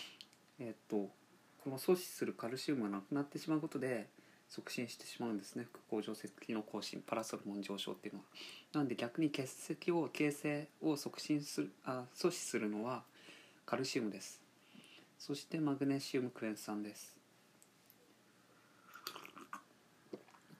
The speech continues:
まあ、とにかくミネラルが重要ってことですね。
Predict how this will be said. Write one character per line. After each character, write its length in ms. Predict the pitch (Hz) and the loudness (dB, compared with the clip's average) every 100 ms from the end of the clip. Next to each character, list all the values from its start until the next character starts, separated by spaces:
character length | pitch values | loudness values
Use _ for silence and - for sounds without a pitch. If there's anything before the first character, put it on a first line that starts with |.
| - - | -12 -6
ま 80 | 120 | 0
あ、 20 | |
と 100 | 151 | 2
に 80 | 143 | 2
か 120 | 123 | 2
く 100 | 120 | 4
ミ 140 | 135 | 8
ネ 140 | 160 139 | 8 8
ラ 120 | 117 | 6
ル 140 | 104 | 4
が 100 | 101 | 2
重 260 | 95 117 113 | 0 2 4
要 100 | 123 | 2
っ 40 | |
て 100 | 110 | -2
こ 100 | - | -4
と 100 | 110 | -6
で 80 | 98 | -6
す 140 | - 104 | -6 -6
ね。 140 | 104 | -8